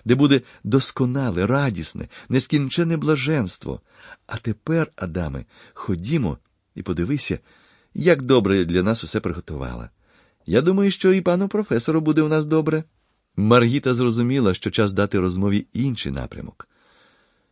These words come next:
Адам зітхнув і з полегшенням пішов за нею. Він дякував їй за кожну дрібницю.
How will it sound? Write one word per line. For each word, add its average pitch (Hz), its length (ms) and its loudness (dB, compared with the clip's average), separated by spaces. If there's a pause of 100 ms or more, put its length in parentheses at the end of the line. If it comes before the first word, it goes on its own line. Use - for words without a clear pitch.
(120)
Адам 151 380 6
зітхнув 147 520 2
і 170 60 4
з - 80 -2
полегшенням 117 720 -2
пішов 80 400 -4
за 80 120 -6
нею. 62 340 -10 (760)
Він 110 200 6
дякував 107 420 4
їй 87 160 0
за 78 140 -2
кожну 95 340 -2
дрібницю. 82 580 -6